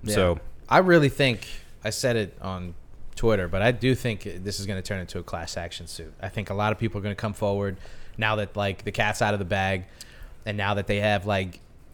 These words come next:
Speaker 1: the confidence that, you know, Miss, Miss Grant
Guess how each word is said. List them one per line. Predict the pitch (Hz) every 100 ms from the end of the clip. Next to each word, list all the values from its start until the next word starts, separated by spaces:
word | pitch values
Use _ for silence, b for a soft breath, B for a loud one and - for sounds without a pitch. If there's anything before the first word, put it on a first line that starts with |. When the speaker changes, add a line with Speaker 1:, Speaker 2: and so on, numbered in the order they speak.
| - - -
Speaker 1:
the | 101 107 104 -
confidence | - 120 120 117 104 -
that, | 110 101 92 - -
you | 110
know, | 104
Miss, | 92 98 - - -
Miss | 104 -
Grant | 110 110 107